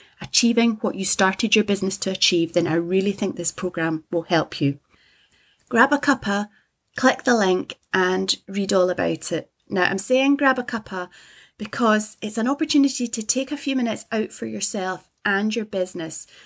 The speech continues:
which is important and so easy to overlook when your to-do list probably feels long enough. But give yourself a bit of time to think about what you want, how you want to feel, what you want to achieve, and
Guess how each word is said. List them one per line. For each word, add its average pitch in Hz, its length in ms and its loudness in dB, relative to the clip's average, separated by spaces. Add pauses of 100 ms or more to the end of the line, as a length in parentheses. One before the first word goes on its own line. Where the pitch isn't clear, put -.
(240)
which - 220 -4
is 208 100 -2
important 214 640 -4
and 180 140 -6
so 254 600 4
easy 233 280 2
to - 200 -4
overlook 202 600 0
when 190 160 0
your 180 240 2
to-do 220 360 2
list 202 300 2
probably 196 480 0
feels 190 300 0
long 165 220 0
enough. 147 420 0 (1040)
But - 220 2 (180)
give 311 200 -2
yourself 349 380 2
a 277 60 0
bit - 180 -2
of 240 120 -8
time 226 300 0
to 214 120 -10
think 214 280 -6
about 214 280 -6 (120)
what 247 220 2
you 226 160 -4
want, 190 460 -2 (340)
how - 240 2
you 277 240 4
want 285 240 2
to 269 100 -2
feel, 196 500 -6 (460)
what 277 200 4
you 285 120 4
want 269 220 0
to - 100 0
achieve, 202 600 -6 (420)
and 208 400 4